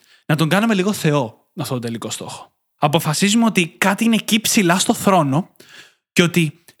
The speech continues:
θα πρέπει να περάσουμε όλο μας το ταξίδι για να το φτάσουμε,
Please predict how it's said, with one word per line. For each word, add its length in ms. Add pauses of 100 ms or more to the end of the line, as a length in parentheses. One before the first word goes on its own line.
θα 160
πρέπει 200
να 80
περάσουμε 420 (180)
όλο 440
μας 200
το 100
ταξίδι 760 (200)
για 260
να 100
το 80
φτάσουμε, 520